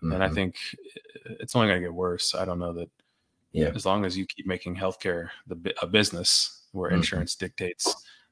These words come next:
Speaker 1: what we can do and
Speaker 2: Mm-hmm.
Speaker 1: and another thing we never, I've, I kept,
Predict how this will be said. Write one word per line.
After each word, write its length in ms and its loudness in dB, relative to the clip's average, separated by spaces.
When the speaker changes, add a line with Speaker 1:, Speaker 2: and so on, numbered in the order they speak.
Speaker 1:
what 180 0
we 80 -2
can 160 -2
do 340 -4
and 220 -8
Speaker 2:
Mm-hmm. 320 -4
Speaker 1:
and 120 0
another 260 4
thing 220 2
we 80 -2
never, 280 2
I've, 460 0
I 80 0
kept, 320 2